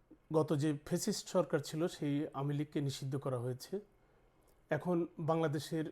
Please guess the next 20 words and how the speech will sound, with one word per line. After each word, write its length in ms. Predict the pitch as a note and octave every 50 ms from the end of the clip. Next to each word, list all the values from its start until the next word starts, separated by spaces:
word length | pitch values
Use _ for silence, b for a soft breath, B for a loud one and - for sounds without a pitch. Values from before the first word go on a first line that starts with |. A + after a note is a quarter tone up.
| - -
সবচেয়ে 420 | - - F#3 F#3 F#3 - - F#3 D#3
বড় 200 | D#3+ D#3+ D#3 D3+
দল 200 | C3+ D3 C#3+ B2+
হচ্ছে 400 | B2+ C3 C3 - - - C3+ B2+
বাংলাদেশ 520 | A#2+ C3 C3 C3 C3 B2 C#3+ C#3 - - - C#3+
জাতীয়তাবাদী 560 | D#3+ F3+ F3+ F#3+ E3+ F3 F3 E3 E3+ D3+ D#3
দল 280 | C#3 D#3 D3+ D3+ D#3 D#3 b b b b b b b
বা 320 | D#3 C3+ C3+ B2+ A#2+ - - -
বিএনপি। 600 | - D#3+ D#3 B2 D#3 D3+ C#3+ B2+ A#2 - B2+ A#2 A2+ - - _ _ _ _ _ _ _ _ _ _ _ b b b b b b b b b b b b b b b b b -
গত 200 | D#3+ F#3 F3+ -
ফ্যাসিস্ট 380 | G#3+ - - G#3+ - B3 G#3 -
সরকারের 720 | - A3 G#3+ G#3 A3 G#3+ G#3 G#3 G#3+ G#3+ - - - F#3
সহযোগী 680 | - - - F3 F3 F3+ D#3+ F#3 F3 E3 E3+ E3 G3 C4+ - - -
প্রয়াত, 400 | - E3+ E3+ E3+ E3 E3 - E3+
আহ, 600 | E3 E3 E3+ E3+ - - - D3+ C#3+ C#3+ D3 D3
স্বৈরাচার 600 | C#3+ - E3 E3 D#3 D#3 D3 - E3+ D3+ D3 D3+
এরশাদের 680 | - D#3+ D#3+ D3+ - - - F#3 E3+ F#3+ F#3 E3+ D3+
দল 260 | D#3 E3+ D#3+ D#3 D3+ C#3
জাতীয় 320 | C3 E3 D3+ - E3 D#3
পার্টি 440 | D3 - D#3+ D3+ C#3+ D#3 E3 F3+ G3